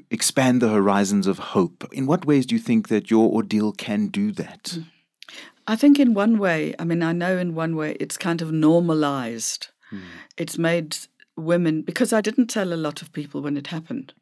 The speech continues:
Speaker 2: but a lot of people who know me found out through the T V interview.
Speaker 1: Mm.
Speaker 2: And a lot of strangers also made contact with me. And it was so many of them were women who'd been raped. So I think that in speaking out, I did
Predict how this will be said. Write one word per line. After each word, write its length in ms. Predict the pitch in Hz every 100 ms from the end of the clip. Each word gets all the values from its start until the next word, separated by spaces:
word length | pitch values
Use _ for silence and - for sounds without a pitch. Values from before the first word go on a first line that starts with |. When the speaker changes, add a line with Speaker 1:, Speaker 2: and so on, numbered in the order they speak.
| _ - - - - -
Speaker 2:
but 120 | 170
a 80 | 170
lot 220 | 185 196
of 100 | 180
people 300 | - 180 165
who 120 | 175
know 220 | 160 160
me 160 | 165 151
found 340 | 143 151 151
out 180 | 151 139
through 240 | - 156 151
the 100 | 143
T 220 | 147 135
V 240 | 131 123
interview. 500 | 113 113 113 117 - - _
Speaker 1:
Mm. 120 | 101 95 92 92 - -
Speaker 2:
And 180 | 165
a 40 | 156
lot 220 | 170 165
of 60 | 143
strangers 800 | - 175 170 196 156 127 117 -
also 580 | 151 156 - 135 131 -
made 240 | 143 139 139
contact 520 | - 156 - 151 -
with 180 | - -
me. 240 | - - - - - - -
And 140 | 170 165
it 80 | 160
was 160 | 170
so 180 | - 185
many 280 | 185 175 165
of 140 | 156
them 160 | 147 143
were 80 | 143
women 400 | 143 156 156 131
who'd 220 | 131 131
been 260 | 143 143 135
raped. 520 | 131 131 - - - _ _ - - - - -
So 260 | - - 180
I 80 | -
think 300 | 175 208 196
that 340 | 190 180 - - _ - _ _ -
in 180 | 190 190
speaking 560 | - - 185 175 180
out, 280 | 170 165 160
I 100 | 156
did 460 | 147 160 170 139